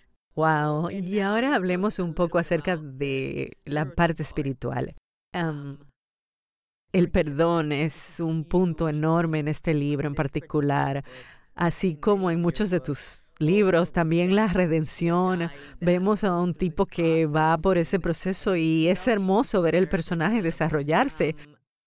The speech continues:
Pero una verdad universal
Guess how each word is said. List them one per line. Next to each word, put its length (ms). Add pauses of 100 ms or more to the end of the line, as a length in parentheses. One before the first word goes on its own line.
(460)
Pero 380
una 240
verdad 380
universal 760